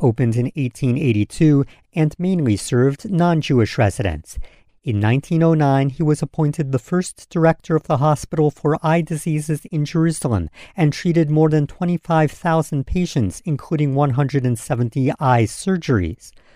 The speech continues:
When World War One broke out, Doctor Erlanger developed Magen David Adom, which sought to treat Jews captured and wounded during the war. That expanded after the war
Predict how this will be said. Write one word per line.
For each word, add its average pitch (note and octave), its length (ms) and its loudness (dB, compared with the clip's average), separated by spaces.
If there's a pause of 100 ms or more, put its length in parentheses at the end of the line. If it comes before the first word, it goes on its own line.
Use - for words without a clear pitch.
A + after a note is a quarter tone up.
(580)
When A#2 200 2
World D3+ 300 6
War E3 220 4
One E3 240 2
broke E3 300 2
out, C3+ 320 4
Doctor D#3 420 2
Erlanger D3+ 500 2
developed D#3 560 0
Magen D3+ 440 2
David D3 380 2
Adom, C#3 560 2 (240)
which D#3 200 0
sought E3+ 240 4
to D#3+ 140 -4
treat - 440 -2
Jews E3 380 -2
captured - 540 0
and C#3 180 2
wounded C3 460 0
during G#2+ 320 0
the G2 60 0
war. F2 380 0 (440)
That C3 180 4
expanded A#2+ 640 0
after D#3+ 380 2
the A#2 120 0
war G2+ 360 2